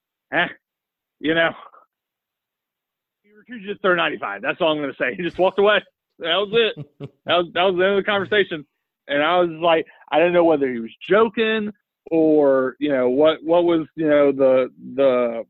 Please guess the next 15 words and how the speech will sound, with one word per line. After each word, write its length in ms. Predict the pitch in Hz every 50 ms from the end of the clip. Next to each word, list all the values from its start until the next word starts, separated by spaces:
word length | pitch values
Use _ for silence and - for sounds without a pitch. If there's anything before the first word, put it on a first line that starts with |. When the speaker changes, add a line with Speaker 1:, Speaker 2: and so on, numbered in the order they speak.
| _ _ _ _ _ - 127
Speaker 1:
the 160 | 123 127 123 117 -
crux 260 | - 185 196 190 - -
of 160 | 160 139 127
it. 80 | 131 135
He 60 | 139
was 220 | 139 131 131 123
like, 220 | 123 127 120 117 123
"When 120 | 135 160
are 40 | 180
you 60 | 185
gonna 120 | 196 190
start 200 | - - 208 185 -
throwing 200 | 196 208 220 208
harder?" 320 | 180 147 127 120 113 113 - _ _ _ _ _ _ _ _ _ _ _ - -
I 40 | 104